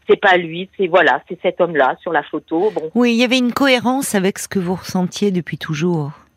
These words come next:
Speaker 1: Ah oui,
Speaker 2: Parce
Speaker 1: je
Speaker 2: que
Speaker 1: me
Speaker 2: j'ai,
Speaker 1: dis,
Speaker 2: c'est ça que
Speaker 1: enfin.
Speaker 2: je retiens. Vous dites, oui, vous dites enfin. C'est-à-dire que,
Speaker 1: Oui.
Speaker 2: euh, on, dans ces histoires-là, les enfants, ils savent, inconsciemment,
Speaker 1: Bien sûr.
Speaker 2: mais ils savent.
Speaker 1: Bien
Speaker 2: Et
Speaker 1: sûr.
Speaker 2: souvent, comme vous dites, le soulagement, il vient de,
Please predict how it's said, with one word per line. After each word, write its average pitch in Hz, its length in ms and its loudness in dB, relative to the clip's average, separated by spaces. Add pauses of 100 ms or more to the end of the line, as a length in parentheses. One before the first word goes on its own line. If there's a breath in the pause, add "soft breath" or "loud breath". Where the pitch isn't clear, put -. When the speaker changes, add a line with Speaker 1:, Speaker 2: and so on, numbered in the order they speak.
(340)
Speaker 1:
Ah 160 220 0
oui, 147 220 -10
Speaker 2:
Parce 147 80 -10
Speaker 1:
je - 60 -6
Speaker 2:
que 214 80 4
Speaker 1:
me 208 40 4
Speaker 2:
j'ai, 202 140 4
Speaker 1:
dis, 185 60 0
Speaker 2:
c'est - 160 2
ça 285 180 2
que 254 60 2
Speaker 1:
enfin. 170 100 0
Speaker 2:
je 220 60 4
retiens. 190 540 0
Vous 175 120 -2
dites, 185 240 -2
oui, 190 180 2
vous 165 140 -2
dites 170 240 -6
enfin. 175 420 0 (300 loud breath)
C'est-à-dire 196 160 4
que, - 400 -14
Speaker 1:
Oui. 143 120 -12
Speaker 2:
euh, - 60 -2 (180)
on, - 380 -6
dans 196 160 4
ces 220 320 0
histoires-là, 208 540 2
les 202 220 2
enfants, 175 340 -2
ils 165 80 2
savent, 147 640 -4
inconsciemment, 175 760 0
Speaker 1:
Bien 196 80 0
sûr. 165 80 0
Speaker 2:
mais 143 60 0
ils - 20 -4
savent. 131 340 -6
Speaker 1:
Bien - 760 -10
Speaker 2:
Et 180 40 6
Speaker 1:
sûr. 190 200 0
Speaker 2:
souvent, 233 180 4
comme 196 240 2
vous 196 60 4
dites, 208 260 0
le 190 80 4
soulagement, 196 600 2
il 185 160 2
vient 196 280 2
de, 170 240 2